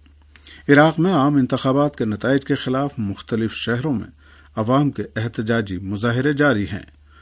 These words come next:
اور فلسطین کی اسلامی مزاحمتی تحریک حماس سے وابستہ القسام بریگیڈ نے ایک بیان جاری کیا ہے، جس میں کہا گیا ہے کہ فلسطینی قیدیوں کی رہائی کا وقت قریب ہے۔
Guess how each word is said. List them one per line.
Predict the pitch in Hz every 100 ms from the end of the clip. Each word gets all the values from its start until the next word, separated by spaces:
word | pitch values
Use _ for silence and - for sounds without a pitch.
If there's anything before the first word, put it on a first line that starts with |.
| - -
اور | 101
فلسطین | 98 120 117 - 139
کی | 143 156
اسلامی | 143 120 117 123 131
مزاحمتی | 92 87 98 110 127 127 131
تحریک | 123 113 139 139 -
حماس | 101 101 127
سے | -
وابستہ | 87 87 110 127 135 147 - - - - -
القسام | 123 120 127 - 135 143 101 92 98
بریگیڈ | 110 104 135 139
نے | 101 - - - - -
ایک | 123 135
بیان | 117 117 147 117
جاری | 104 123 170
کیا | 117 107 92
ہے، | 113
جس | 151 120
میں | 104
کہا | 85 98 107
گیا | 131 135
ہے | 135
کہ | 139
فلسطینی | 135 101 95 - 104
قیدیوں | 92 107 104 117 123
کی | 101 95
رہائی | 92 101 127
کا | 127 92
وقت | 85 123 - - - - - _ _
قریب | - 131 120 87 -
ہے۔ | 90